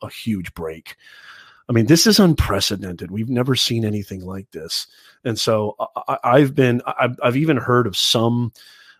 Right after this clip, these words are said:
I've even heard of some professors who are actually adding more work, which seems, uh, kind of insane to me. Um, I haven't been doing that. If anything, I've been giving them more leniency, um, <clears throat> and allowing them to really just adjust to this, and,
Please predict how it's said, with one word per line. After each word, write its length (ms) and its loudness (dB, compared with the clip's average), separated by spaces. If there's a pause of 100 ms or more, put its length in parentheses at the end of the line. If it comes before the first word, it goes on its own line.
I've 140 2
even 180 2
heard 180 2
of 100 -4
some 260 -4
professors 840 -6
who 180 -2
are 60 -2
actually 340 -6
adding 340 -2
more 300 8
work, 380 6
which 200 2
seems, 480 2
uh, 320 -10
kind 200 -12
of 240 -16 (160)
insane 720 -2
to 80 -2
me. 280 2 (540)
Um, 360 2
I 160 4
haven't 320 2
been 180 0
doing 300 -2
that. 280 -2
If 240 0
anything, 420 0
I've 140 -6
been 140 -6
giving 240 -6
them 100 -4
more 180 -6
leniency, 640 -2 (520)
um, 560 -6
<clears throat> 360 6 (800)
and 440 -4
allowing 540 2
them 260 0
to 400 -2
really 240 0
just 200 -8
adjust 400 -4
to 80 0
this, 320 2
and, 220 -6